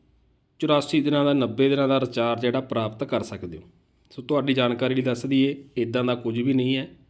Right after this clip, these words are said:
ਇਹ ਫੇਕ ਨਿਊਜ਼ ਹੈ ਜਿਹੜੀ ਵਾਇਰਲ ਹੋ ਰਹੀ ਹੈ। ਕਾਫੀ, ਅ, ਜਿਹੜੀਆਂ ਏ-, ਏਜੰਸੀਆਂ ਨੇ ਉਹਨਾਂ ਨੇ ਇਹ ਜਾਂਚ ਕੀਤੀ ਹੈ ਕਿ ਤੁਸੀਂ ਕਿਸੇ ਵੀ ਲਿੰਕ 'ਤੇ ਕਲਿੱਕ ਜਿਹੜਾ ਨਹੀਂ ਕਰਨਾ। ਅਗਰ ਕਰਦੇ ਹੋ ਤਾਂ ਸਵਾਰੀ ਆਪਣੇ ਸਮਾਨ ਦੀ ਆਪ ਜ਼ਿੰਮੇਵਾਰ ਹੈ।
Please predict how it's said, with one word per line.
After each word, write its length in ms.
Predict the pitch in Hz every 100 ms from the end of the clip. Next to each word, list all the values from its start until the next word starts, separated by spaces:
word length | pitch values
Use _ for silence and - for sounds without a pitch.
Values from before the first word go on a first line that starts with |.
| _ _ _ _ _ _ _
ਇਹ 120 | 151 175
ਫੇਕ 340 | 160 147 147
ਨਿਊਜ਼ 320 | 151 147 160
ਹੈ 60 | 156
ਜਿਹੜੀ 200 | 139 156
ਵਾਇਰਲ 280 | 123 123 139
ਹੋ 140 | 131
ਰਹੀ 180 | 143 143
ਹੈ। 100 | 143 - _ _ _ _ _ _ _ -
ਕਾਫੀ, 420 | 127 123 147 135
ਅ, 180 | 139 131
ਜਿਹੜੀਆਂ 520 | 127 135 147 143 135
ਏ-, 180 | 131 127
ਏਜੰਸੀਆਂ 460 | 123 117 113 143
ਨੇ 100 | 139
ਉਹਨਾਂ 300 | 139 131 131
ਨੇ 120 | 139 143
ਇਹ 120 | 151
ਜਾਂਚ 300 | 120 113 110
ਕੀਤੀ 380 | - 120 120 131
ਹੈ 120 | 135 - - _ _ _
ਕਿ 80 | 131
ਤੁਸੀਂ 300 | 131 127 147
ਕਿਸੇ 300 | 139 131 139
ਵੀ 100 | 151
ਲਿੰਕ 260 | 127 117
'ਤੇ 160 | - 131
ਕਲਿੱਕ 300 | 123 127 120
ਜਿਹੜਾ 220 | 120 123
ਨਹੀਂ 220 | 110 104
ਕਰਨਾ। 380 | 123 120 113 120 - _ _ _ _ -
ਅਗਰ 160 | 123 139
ਕਰਦੇ 380 | 139 135 117 143
ਹੋ 120 | 143
ਤਾਂ 120 | 143
ਸਵਾਰੀ 360 | 135 120 120 127
ਆਪਣੇ 320 | 117 120 123
ਸਮਾਨ 340 | 117 113 117
ਦੀ 120 | 113 123
ਆਪ 220 | 113 107
ਜ਼ਿੰਮੇਵਾਰ 540 | 113 113 120 120 120
ਹੈ। 260 | 123 127